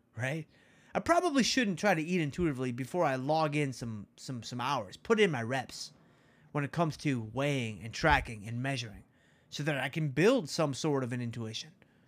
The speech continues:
right? But people try to skip the steps. They try to fast forward ahead without putting in that necessary time to weigh, track, and measure their foods. And so that's a problem. That's a big problem.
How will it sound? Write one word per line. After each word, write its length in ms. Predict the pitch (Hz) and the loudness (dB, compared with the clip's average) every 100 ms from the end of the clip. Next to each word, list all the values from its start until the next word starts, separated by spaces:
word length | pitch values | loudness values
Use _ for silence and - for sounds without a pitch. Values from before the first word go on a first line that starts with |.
| _ _ _ _ _ _ - | _ _ _ _ _ _ -4
right? 260 | 135 185 - _ _ _ _ _ _ _ _ _ _ _ _ | -2 -2 -4 _ _ _ _ _ _ _ _ _ _ _ _
But 240 | 196 196 - | 0 0 -2
people 760 | - 339 202 170 131 147 202 _ - - _ - | 8 8 10 6 4 0 -6 _ -10 -10 _ -4
try 220 | 208 190 | 0 2
to 80 | 160 | 0
skip 440 | - - 214 - | -2 2 2 2
the 120 | 185 | -8
steps. 320 | - 147 - | -4 -6 -6
They 100 | - | -10
try 160 | 185 240 | -4 -4
to 80 | 180 | -4
fast 500 | - 202 202 202 - | -6 -4 -2 -4 -6
forward 560 | - 202 180 123 110 - | 2 4 6 2 -6 -8
ahead 480 | 139 - 165 - - _ _ _ _ _ - | -8 -2 -4 -4 -12 _ _ _ _ _ -2
without 300 | 165 185 156 | 4 4 6
putting 300 | 190 170 165 | 4 6 4
in 100 | 143 | 2
that 140 | 139 | 0
necessary 420 | 143 127 151 131 | -2 -4 -4 -4
time 240 | 127 139 123 | -4 -6 -4
to 60 | |
weigh, 220 | 117 123 | -6 -6
track, 280 | 120 127 113 | -6 -8 -8
and 100 | 113 | -10
measure 260 | 113 110 107 | -10 -10 -12
their 120 | 104 | -14
foods. 400 | - 101 - - _ _ _ _ _ _ _ _ _ _ _ _ _ - | -16 -18 -18 -20 _ _ _ _ _ _ _ _ _ _ _ _ _ -4
And 120 | 180 | 0
so 540 | - 214 185 170 147 - 147 | 6 8 10 8 2 -4 0
that's 240 | 226 233 | 2 2
a 40 | |
problem. 500 | - 214 339 165 101 110 | 4 6 4 0 -4 -8
That's 200 | - 226 | -8 -4
a 40 | |
big 240 | 170 269 208 | 0 0 6
problem. 360 | 156 110 110 | 6 6 -2